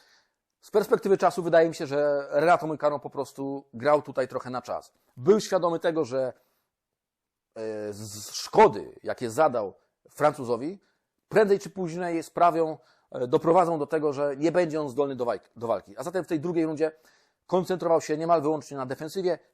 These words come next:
pojedynczych ciosach prostych. Owszem, poszukał kilka razy obaleń. Benoit Saint-Denis dobrze się wybronił, ale generalnie w stójce, jasne,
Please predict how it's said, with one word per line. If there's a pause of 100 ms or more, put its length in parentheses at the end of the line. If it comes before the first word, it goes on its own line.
pojedynczych
ciosach
prostych. (200)
Owszem,
poszukał
kilka
razy
obaleń. (220)
Benoit
Saint-Denis
dobrze
się
wybronił, (260)
ale
generalnie
w
stójce, (140)
jasne,